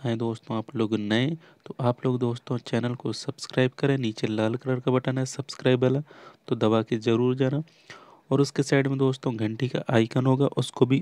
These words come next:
all पे प्रेस करके जाना। मैं जब भी अपना वीडियो अपलोड करूं दोस्तों, तो आप तक सबसे पहले वीडियो का नोटिफिकेशन सबसे पहले आपके पास पहुंच सके, ठीक है। तो दोस्तों चलते हैं, देख लेते हैं आज का अपना ओटीसी क्या निकलता अपना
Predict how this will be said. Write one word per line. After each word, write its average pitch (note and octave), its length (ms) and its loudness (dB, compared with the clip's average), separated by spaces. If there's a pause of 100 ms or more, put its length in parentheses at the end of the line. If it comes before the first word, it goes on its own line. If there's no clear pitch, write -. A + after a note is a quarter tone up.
all A#2 160 10
पे - 160 0
प्रेस A#2 300 4
करके - 300 4
जाना। C3 280 4 (420)
मैं B2+ 140 2
जब A#2+ 220 4
भी C#3+ 200 2
अपना B2 220 0
वीडियो A#2+ 260 0 (100)
अपलोड B2+ 320 2
करूं B2 240 2
दोस्तों, B2 420 6 (520)
तो B2 60 8
आप B2 220 8
तक B2 160 2
सबसे - 340 0
पहले B2 360 4 (440)
वीडियो A#2 400 4
का G#2 200 0 (320)
नोटिफिकेशन A#2+ 800 2 (100)
सबसे - 460 0
पहले A2+ 380 2 (140)
आपके - 440 2
पास A#2+ 320 0 (100)
पहुंच G#2 200 2
सके, - 280 -2
ठीक E3 220 4
है। A#2+ 120 6 (840)
तो C3+ 100 6
दोस्तों C3+ 420 6
चलते G#2+ 400 2
हैं, B2+ 140 0
देख A#2 260 2
लेते A#2 200 2
हैं A2 60 4
आज G#2+ 160 0
का - 160 -4
अपना B2 280 -2
ओटीसी A2 440 0
क्या - 240 0
निकलता G#2+ 380 -2
अपना C#3 280 -2